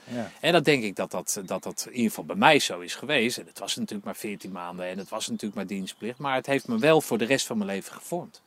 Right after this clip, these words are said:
Speaker 1: Ja. Grappig, als ik nou terugdenk aan wat je dit uur vertelt, merk ik dat je,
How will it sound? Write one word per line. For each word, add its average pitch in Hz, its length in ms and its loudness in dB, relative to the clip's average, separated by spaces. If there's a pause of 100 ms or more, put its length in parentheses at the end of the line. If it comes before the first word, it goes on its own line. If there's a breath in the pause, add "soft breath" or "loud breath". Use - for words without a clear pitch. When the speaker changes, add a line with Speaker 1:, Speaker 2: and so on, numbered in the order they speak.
(120)
Speaker 1:
Ja. 117 300 -14 (1000 soft breath)
Grappig, 139 240 2
als 135 120 4
ik 120 80 -4
nou 123 120 -2
terugdenk 123 440 2
aan 110 140 2
wat 107 140 0
je 113 120 0
dit 110 160 -2
uur 113 220 0
vertelt, 113 540 -2 (320)
merk 120 360 0
ik 104 140 -6
dat 104 220 -2
je, 98 520 0